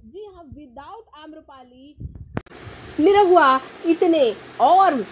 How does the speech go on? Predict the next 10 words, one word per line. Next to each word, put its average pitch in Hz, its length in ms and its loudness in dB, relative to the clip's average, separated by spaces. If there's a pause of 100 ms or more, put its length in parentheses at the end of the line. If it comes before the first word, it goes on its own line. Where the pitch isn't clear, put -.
(180)
बेहतरीन 330 680 2
दिख 311 160 -4
सकते 285 360 -2
हैं, 277 300 -8 (280)
आपको 262 960 -2
इस 277 240 -6
trailer 311 300 0
को 247 160 0
देखना 196 360 -2
चाहिए। 190 380 -4